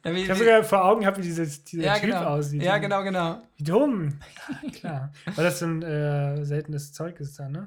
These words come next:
Speaker 2: Das ist irgendwie so ein Material, was in der, deren Welt so selten ist und deswegen sprühen sich
Speaker 1: Ich
Speaker 2: das
Speaker 1: weiß gar nicht, ich glaub, das wurde mal, irgendwas hatte ich gelesen. Ich glaub, das hat, äh, wer ist der noch? George Miller, der hat ja, äh, Mad Max gemacht. Ich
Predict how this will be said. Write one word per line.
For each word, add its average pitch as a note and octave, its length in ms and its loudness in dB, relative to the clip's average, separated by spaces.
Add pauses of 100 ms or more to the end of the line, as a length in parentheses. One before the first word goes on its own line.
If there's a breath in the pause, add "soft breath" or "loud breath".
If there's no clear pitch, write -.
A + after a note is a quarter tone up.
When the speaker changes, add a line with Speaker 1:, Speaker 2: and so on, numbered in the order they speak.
Speaker 2:
Das - 80 -20
ist - 80 -18
irgendwie C#3+ 260 -6
so C3+ 100 -8
ein C3+ 200 -8
Material, C#3 500 -6
was C#3+ 200 -8
in C#3 100 -10
der, C#3 240 -10
deren C#3 260 -10
Welt C#3+ 220 -8
so C#3+ 80 -12
selten C#3+ 340 -6
ist C#3+ 160 -10
und C#3+ 60 -12
deswegen C#3 480 -8 (260 loud breath)
sprühen - 360 -10
sich C#3+ 140 -2
Speaker 1:
Ich - 40 -8
Speaker 2:
das D3 120 -4 (160)
Speaker 1:
weiß D3+ 60 -16
gar C#3 100 -8
nicht, C3+ 120 -10
ich - 120 -16
glaub, B2+ 200 -10
das - 220 -12
wurde C3 180 -8
mal, B2 240 -8
irgendwas F3+ 300 -8
hatte F3+ 100 -8
ich C#3+ 80 -12
gelesen. B2+ 580 -10
Ich - 140 -20
glaub, C3 200 -12
das - 220 -14
hat, - 400 -14 (120)
äh, - 20 -16
wer A#2+ 640 -14
ist - 80 -14
der B2+ 80 -12
noch? B2 180 -12 (120)
George C#3 460 -8
Miller, B2+ 220 -4
der C3 120 -12
hat B2+ 80 -12
ja, B2 80 -12 (280)
äh, - 40 -16
Mad C3+ 180 -12
Max C3+ 160 -12
gemacht. C3+ 240 -10
Ich - 60 -20